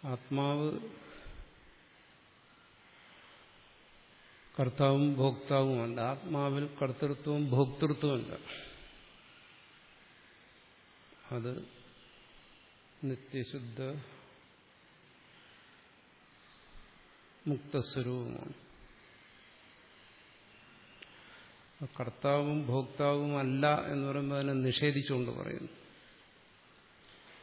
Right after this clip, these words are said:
അതിന് പറയും നിഷേധ മുഖേന ബോധയതി എന്ന് പറയുന്നു. ആത്മതത്വത്തെ നിഷേധരൂപത്തിൽ ബോധിപ്പിക്കുന്നു.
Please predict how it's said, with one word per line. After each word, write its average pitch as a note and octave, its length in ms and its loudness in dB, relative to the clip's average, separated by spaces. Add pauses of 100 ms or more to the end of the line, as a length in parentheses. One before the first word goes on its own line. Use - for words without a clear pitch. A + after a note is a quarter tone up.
(140)
അതിന് C3 260 -6
പറയും C#3 320 2
നിഷേധ D3+ 580 6 (360)
മുഖേന C3+ 500 0 (1400)
ബോധയതി B2+ 680 -2 (160)
എന്ന് - 200 -10
പറയുന്നു. D#3+ 360 -12 (840)
ആത്മതത്വത്തെ C3 800 -2
നിഷേധരൂപത്തിൽ C#3 1120 2 (760)
ബോധിപ്പിക്കുന്നു. B2+ 680 -4